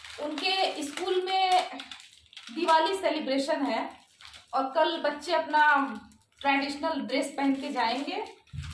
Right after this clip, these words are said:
वहाँ पे दिवाली करेंगे, पटाखा फोड़ेंगे। नहीं, पहले तो prayer कर लेंगे,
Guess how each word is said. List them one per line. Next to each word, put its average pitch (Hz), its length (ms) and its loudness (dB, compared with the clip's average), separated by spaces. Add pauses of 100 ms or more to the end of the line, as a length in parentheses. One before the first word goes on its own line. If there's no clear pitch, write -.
वहाँ 269 180 4 (100)
पे 320 180 -2 (640)
दिवाली 254 340 4
करेंगे, 302 480 -2 (1000)
पटाखा 294 400 2
फोड़ेंगे। 294 600 -2 (400)
नहीं, 247 180 -2
पहले 269 300 -2
तो 320 80 -6
prayer 294 300 -2
कर 294 160 -2
लेंगे, 294 280 -4